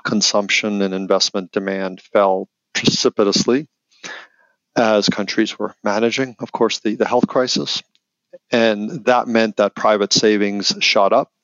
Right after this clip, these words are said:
just like all of us did not spend as much as we normally do,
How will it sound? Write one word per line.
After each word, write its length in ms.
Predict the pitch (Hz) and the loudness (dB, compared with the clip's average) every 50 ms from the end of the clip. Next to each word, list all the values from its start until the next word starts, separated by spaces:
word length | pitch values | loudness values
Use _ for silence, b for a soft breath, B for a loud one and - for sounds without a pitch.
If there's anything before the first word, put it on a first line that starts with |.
| _ _ - | _ _ -2
just 200 | - - - - | 0 0 2 2
like 180 | 120 104 - - | 2 2 4 4
all 160 | 113 110 107 | 4 4 4
of 80 | 104 | 4
us 300 | 113 107 101 - - - - - | 4 4 4 2 0 -2 -2 0
did 120 | - 117 101 | -2 0 2
not 220 | 101 104 98 - | 2 0 0 2
spend 440 | - - - - 110 104 104 101 101 | 0 -2 0 0 0 0 0 0 -2
as 240 | 101 98 92 - - - | -2 0 -2 -4 -6 -4
much 280 | 120 107 101 - - | -4 -4 -4 -2 -2
as 160 | 117 98 - | -2 -2 -2
we 100 | 107 104 | -4 -2
normally 320 | 104 107 107 101 101 101 101 | 0 0 0 0 0 -2 0
do, 340 | 92 113 113 123 123 120 | 2 2 2 2 0 -2